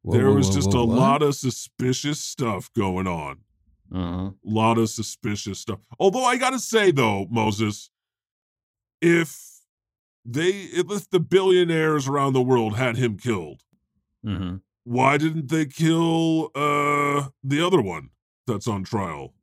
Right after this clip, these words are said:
Speaker 1: Right,
Speaker 2: Gis-,
Speaker 1: right.
Speaker 2: Ghislaine.
Speaker 1: Fir-, first of all, let, let me make it clear. Uh,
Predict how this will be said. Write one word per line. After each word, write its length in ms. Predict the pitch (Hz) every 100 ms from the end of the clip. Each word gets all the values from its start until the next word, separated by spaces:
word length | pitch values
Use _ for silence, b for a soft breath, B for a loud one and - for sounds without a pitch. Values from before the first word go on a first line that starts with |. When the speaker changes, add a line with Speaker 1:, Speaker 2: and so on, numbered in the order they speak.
| _ _ _ _
Speaker 1:
Right, 480 | 95 90 87 80 - - -
Speaker 2:
Gis-, 120 | -
Speaker 1:
right. 240 | - - -
Speaker 2:
Ghislaine. 720 | - 139 143 117 113 90 73 - _ _ _ _ _ _ _ _ _ _ -
Speaker 1:
Fir-, 240 | - 196 -
first 280 | - 202 123
of 80 |
all, 240 | 95 85 90
let, 240 | 104 104 113
let 140 | 104
me 100 | 92
make 160 | 90 85
it 120 | 92
clear. 460 | - 95 80 - _
Uh, 340 | - 82 78